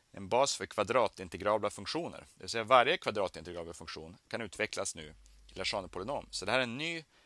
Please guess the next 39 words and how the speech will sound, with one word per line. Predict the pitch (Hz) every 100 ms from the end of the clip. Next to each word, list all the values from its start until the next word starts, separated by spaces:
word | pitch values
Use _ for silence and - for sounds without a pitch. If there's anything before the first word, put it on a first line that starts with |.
| _ -
klass | 110 117 110
av |
basfunktioner | 95 107 101 - 90 - 143 120 98 - - - -
som | -
är | 110
första | 135 - 147
steget | 127 104
bortom | 92 95 107
att | 101
bara | 90 87
använda | 87 90
potens | 101 - 147 139 -
här | 78 82 - -
i | 78
en | 78
serieansats. | - 87 76 76 - 117 - - - _ - -
Vi | 104
kommer | 110 98
att |
använda | 92 82
det | 78
här | 73
mer | 67 67
sen. | - 85 _ _ -
Som | 110
en | 123
sista | 156 165 180
kommentar, | 120 90 98 101 170 - -
bilden | 123 165 143 113
i | 104 101
Macquarie | 98 143 165
till | 110
exempel | 101 85 82
på | 87
Legendre | 92 135 135 104 -
ser | - 90
ut |
så | - 90
här, | 117 185